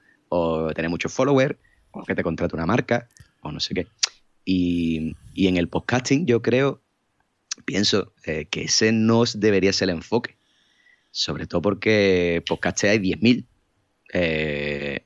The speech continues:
y, es mu-, y la gente se frustra mucho. ¿Vale? Pues hay muchos podcasters, hay muchos podcasts. Hay, siempre va a haber gente mejor que tú. Eso te lo claro también. Es decir, nunca vas a tener el mejor podcast de. Eso es así.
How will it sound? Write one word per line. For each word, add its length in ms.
y, 140
es 100
mu-, 220
y 140
la 100
gente 160
se 120
frustra 360
mucho. 280
¿Vale? 140
Pues 200
hay 60
muchos 300
podcasters, 460
hay 60
muchos 220
podcasts. 400
Hay, 260
siempre 400
va 80
a 20
haber 120
gente 240
mejor 260
que 100
tú. 160
Eso 120
te 80
lo 100
claro 200
también. 260
Es 140
decir, 160
nunca 240
vas 160
a 40
tener 220
el 120
mejor 380
podcast 440
de. 120
Eso 240
es 80
así. 260